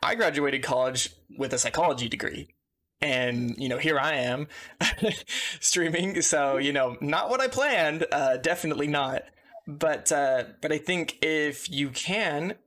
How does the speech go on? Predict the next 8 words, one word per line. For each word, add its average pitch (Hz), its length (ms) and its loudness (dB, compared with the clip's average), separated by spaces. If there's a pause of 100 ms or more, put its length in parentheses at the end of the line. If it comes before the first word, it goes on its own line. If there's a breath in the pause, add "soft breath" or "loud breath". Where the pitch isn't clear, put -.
(100)
educate 143 400 0
yourself 131 580 0
about 135 420 0
business, 180 520 -2
it's - 140 0
super 170 420 0
important 127 480 -2
because, 127 500 -2